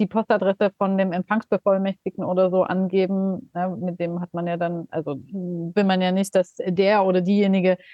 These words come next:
äh, dann auf der Webseite irgendwie mitsteht. Äh, denn so mit Adressen im Internet, äh, muss man sich schon gut überlegen. Und da gibt's auch Möglichkeiten.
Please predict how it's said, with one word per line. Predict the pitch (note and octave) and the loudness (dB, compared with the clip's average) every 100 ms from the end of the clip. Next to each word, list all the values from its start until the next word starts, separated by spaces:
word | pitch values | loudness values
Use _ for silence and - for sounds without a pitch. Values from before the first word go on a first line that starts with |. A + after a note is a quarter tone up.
| - F3 | -20 -8
äh, | - F3 | -2 0
dann | F3 E3+ | 2 0
auf | E3+ - | -2 0
der | D#3+ | 0
Webseite | G3+ - D#3+ F3 E3+ | 0 0 0 0 -2
irgendwie | F3+ F3 | -2 -4
mitsteht. | F3 - - F#3 G#3 - _ _ _ _ _ _ - | -4 -6 0 0 0 -4 _ _ _ _ _ _ -16
Äh, | D#3+ | -10
denn | F3+ F#3 F#3 | -4 -2 0
so | G#3+ | 2
mit | B3+ A#3+ | 2 2
Adressen | A3 G#3+ A#3 A#3 | 2 2 2 0
im | G3+ | 0
Internet, | G3+ G#3 G3+ G3+ G3 - - _ _ - | 0 0 2 2 0 -6 -20 _ _ -8
äh, | F#3+ F3+ F3 F3 | -2 0 0 -4
muss | F3+ G3+ G3+ | -2 0 0
man | G#3 | 0
sich | F#3+ - | -2 -4
schon | F#3 | -4
gut | F#3 | -4
überlegen. | F3 D#3+ D3+ C#3+ D3+ D#3+ _ _ | -2 0 0 -2 -4 -10 _ _
Und | F3 E3+ E3+ E3 E3 E3+ - - | -4 0 0 -2 -6 -8 -8 0
da | G#3 A#3 | 2 2
gibt's | A#3 C4 - - | 0 -2 -4 -2
auch | A#3+ - | -2 2
Möglichkeiten. | F#3+ F3+ F#3 - F3+ F#3 C4 | 0 0 -6 -6 -2 -2 -2